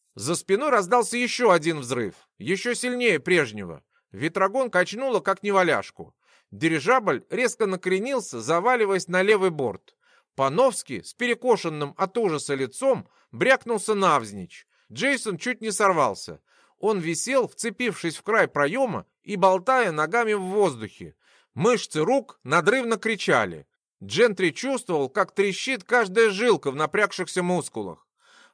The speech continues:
Пот пополам с дождем заливал глаза. На какое-то время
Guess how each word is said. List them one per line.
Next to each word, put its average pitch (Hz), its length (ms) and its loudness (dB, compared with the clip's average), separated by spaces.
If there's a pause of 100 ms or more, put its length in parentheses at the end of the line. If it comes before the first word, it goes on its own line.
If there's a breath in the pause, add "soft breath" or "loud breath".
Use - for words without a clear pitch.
Пот 254 280 -4
пополам 170 480 -2
с 131 40 -10
дождем 147 500 -2
заливал 165 400 0
глаза. 135 580 -2 (140)
На 131 160 -8
какое-то 175 420 0
время 202 380 -2